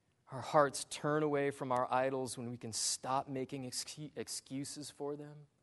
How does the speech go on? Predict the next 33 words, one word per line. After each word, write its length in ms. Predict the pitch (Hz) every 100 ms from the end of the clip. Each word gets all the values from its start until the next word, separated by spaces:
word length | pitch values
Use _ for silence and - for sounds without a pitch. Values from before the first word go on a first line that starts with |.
| _ _ _ _ _ -
when 100 | 131
we 80 | 127
can 140 | 120
stop 580 | - - 143 151 - - _ _ _ - -
pretending 640 | 135 - - 156 160 160
they're 120 | 139
not 280 | 131 139 139
that 240 | 139 120
bad, 280 | 120 127 147
we 60 | 123
stop 420 | - 123 98 -
pleading 520 | - 147 143 165 180
for 260 | - 170 170
them 240 | 165 160 131
and 140 | 113
protecting 760 | - 110 - - 165 - 170 165
them, 320 | 165 165 160 - -
when 120 | 160 147
we 40 |
stop 440 | - - 151 175
trying 180 | - 180
to 60 | 147
make 220 | 151 160
them 160 | 170 127
sound 600 | - - 135 165 190 180
and 100 | 147
seem 380 | - 170 185
so 380 | 165 - 147 131 - - -
normal 600 | 180 220 254 254 147 139
and 280 | 156 160 165
reasonable 640 | 214 262 202 165 139 135 -
and 140 | 156
logical, 800 | 156 170 202 247 185 151 107 104